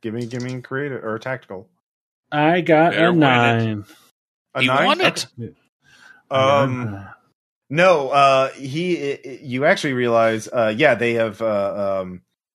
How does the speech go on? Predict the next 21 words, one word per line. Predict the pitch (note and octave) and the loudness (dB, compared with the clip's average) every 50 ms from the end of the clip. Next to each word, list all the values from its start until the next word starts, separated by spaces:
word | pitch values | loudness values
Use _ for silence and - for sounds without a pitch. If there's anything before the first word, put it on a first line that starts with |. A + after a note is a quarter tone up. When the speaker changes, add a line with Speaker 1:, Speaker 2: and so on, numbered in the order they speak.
| _ _ _ | _ _ _
Speaker 1:
have | - - - D3+ D3+ C#3+ | -8 0 4 4 4 4
a | C#3 C3+ | 2 -2
computer, | - C#3 A#2+ C#3 C#3 C3+ C3 B2+ C3+ C#3 D3 | -4 -8 -6 -2 0 0 0 0 -2 -4 -8
they | B2+ A2 A2+ | -8 -4 -2
have | A#2 A#2+ A#2 | -2 -2 0
several | - D3 C#3+ C#3 B2+ | 0 0 0 0 -2
computers | - A2+ A#2+ A#2+ G#2+ G#2+ | -2 -4 -2 -2 -4 0
set | - A#2+ A2 G#2+ | 0 2 2 2
up | G2+ F2+ | 2 0
throughout | - A2+ G#2+ G#2 | 0 0 0 0
this | - G#2+ F#2 - | -2 -6 -10 -4
place | - A2 G#2 G2+ - | -2 -2 -2 -2 -4
to | - A2+ G#2 | -6 -6 -4
monitor | G2+ G2+ G#2+ G#2 G#2 G2+ F#2 G2+ G2+ G#2 | -2 -2 -2 -2 -2 -4 -6 -6 -6 -6
the, | F#2+ F2+ F#2+ G#2 G#2+ G#2+ G#2 G2 - | -6 -6 -6 -4 -4 -4 -4 -6 -8
they've | C#3 B2+ B2 A#2+ A2+ | -4 -2 -2 -2 -2
needed | B2+ C#3+ D3+ C#3 C3 A#2+ | -2 -4 -4 -4 -6 -8
to | A2 | -10
draw | F2+ - A#2 A#2 A#2 A2+ G#2+ | -4 2 4 4 4 4 2
additional | G2+ F#2 - G#2+ G#2+ - A2+ G2+ | -2 -4 -6 -6 -6 -4 -6 -4
electricity. | G2 F#2+ F#2 - C#3+ D#3 D3+ F3 E3 E3 E3 D#3+ | -4 -6 -6 -4 -6 -4 -2 0 0 0 -2 -4